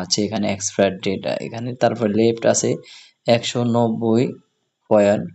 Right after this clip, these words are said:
পনেরো এমবি দেখতে পাচ্ছেন, একশো নব্বই পয়েন্ট পনেরো এমবি মাত্র রয়েছে, ঠিক আছে? তো আমার এমবি শেষের পথে এখানে বাংলালিংকে, এই জন্য এখানে কিন্তু লেফট দেখাচ্ছে একশো নব্বই এমবি। তো মূলত একশো নব্বই এমবি আছে। ভিডিওটি অবশ্যই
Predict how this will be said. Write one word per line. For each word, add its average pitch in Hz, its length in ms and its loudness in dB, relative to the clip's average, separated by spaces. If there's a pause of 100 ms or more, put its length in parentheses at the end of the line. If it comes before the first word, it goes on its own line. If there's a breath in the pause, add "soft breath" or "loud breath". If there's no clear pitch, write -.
(100)
পনেরো 113 380 2
এমবি 104 340 2
দেখতে 98 280 -2
পাচ্ছেন, 98 340 0
একশো - 260 -4
নব্বই 107 460 0 (280)
পয়েন্ট 117 280 0 (420)
পনেরো 131 240 4
এমবি 113 300 4
মাত্র 113 360 0
রয়েছে, 98 360 0
ঠিক - 140 -6
আছে? 202 200 -8 (180)
তো - 80 -10
আমার 92 180 -4
এমবি 101 280 -4
শেষের 95 440 -2
পথে - 200 -8
এখানে 107 240 -4
বাংলালিংকে, 101 560 0 (500 loud breath)
এই 147 80 4
জন্য 160 200 6
এখানে 131 300 2
কিন্তু 135 180 2
লেফট 113 300 4 (140)
দেখাচ্ছে 110 460 2 (120)
একশো - 220 -4
নব্বই 98 320 0
এমবি। 95 240 -4 (320 loud breath)
তো - 100 0
মূলত 151 300 6
একশো 147 200 2
নব্বই 131 300 2
এমবি 120 180 2
আছে। 107 240 0
ভিডিওটি 156 420 2
অবশ্যই 139 400 2